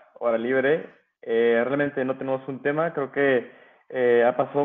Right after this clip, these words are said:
muchísimo en estos últimos días y, y, y, pues queremos aprovechar más bien para discutir temas libres, temas que creemos que son importantes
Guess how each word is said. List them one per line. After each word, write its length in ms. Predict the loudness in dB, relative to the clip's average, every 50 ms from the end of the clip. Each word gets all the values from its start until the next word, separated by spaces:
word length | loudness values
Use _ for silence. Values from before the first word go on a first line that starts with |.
| -2
muchísimo 840 | -2 -4 -4 -4 -6 -8 -8 -6 -6 -6 -6 -8 -6 -4 -2 0 0
en 80 | 0 -2
estos 180 | -4 -6 -10 -14 -14
últimos 420 | -14 -12 -10 -8 -6 -6 -6 -8 -6
días 280 | -4 0 0 0 0 -2 -6 -16 -20 -20 _ _ _ _ _ _ _ _ _ _
y, 120 | -10 -6 -4
y, 680 | -2 -2 -2 0 -2 -2 -2 -4 -6 -8 -10 -10 -8
y, 120 | -8 -8 -4
pues 260 | 0 0 0 0 0
queremos 320 | 0 0 2 2 2 0 0
aprovechar 520 | -2 0 0 0 0 0 0 -2 0 0
más 180 | 0 -2 -2 -2
bien 220 | -4 -4 -4 -2
para 140 | 0 0 0
discutir 680 | 0 0 -4 -8 -10 -6 -4 -4 -4 -4 -6 -12 -8 _
temas 320 | -4 -2 -2 -2 -4 -4
libres, 400 | -4 -2 0 2 2 2 0 -2 -4
temas 240 | -4 -2 -2 -2 -4
que 80 | -6 -8
creemos 320 | -4 -2 -2 -2 -4 -6
que 120 | -10 -14 -12
son 120 | -10 -10
importantes 680 | -8 -6 -6 -6 -6 -6 -6 -6 -6 -4 -4 -6 -8 -10